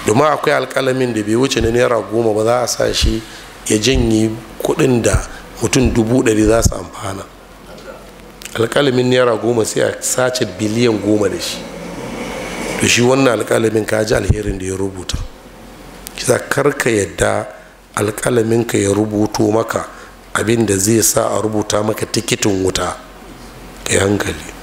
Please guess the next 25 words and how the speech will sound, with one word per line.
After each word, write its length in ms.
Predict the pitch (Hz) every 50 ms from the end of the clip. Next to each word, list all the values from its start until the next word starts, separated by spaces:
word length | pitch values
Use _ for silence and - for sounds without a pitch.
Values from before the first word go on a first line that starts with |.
| - - - - - - - - - - - - - - - - -
Kar 200 | - - 135 127
ka 160 | - - 117
yadda 220 | 104 95 98 110 135 123 -
idon 280 | 139 135 123 127 117 107
ka 80 | - 110
ya 100 | 104 98
gano 320 | 98 101 107 110 113 113 113
maka 260 | 120 123 123 - 127 104 95
abin 180 | 104 110 110
da 80 | 101 98
zai 140 | 101 107 101
fusata 420 | - 117 113 107 107 98 - 101
mahaliccinka. 680 | 98 101 101 101 98 90 87 - - - 95 90 - - - - - - - - - - - - - - - - - - - -
Yi 60 | 123 127
ƙoƙari 500 | 123 120 113 - 104 107 107 110 104 -
ka 120 | - -
yi 100 | 98 107
abin 380 | 123 123 113 95 95 110 104 98
da 80 | 92 92
zai 160 | 90 101 104 98 92 92
yardar 400 | 95 98 - - - 107 98 92
da 80 | - 98
mahaliccinka. 720 | 95 95 90 87 87 82 - - - - - - - - - - - - - - - - - - - - - - - - -
Khalid 800 | - - - - - - 120 120 123 123 120 110 101 90 - - - - - - - - -
Muna 240 | 110 107 117 110 107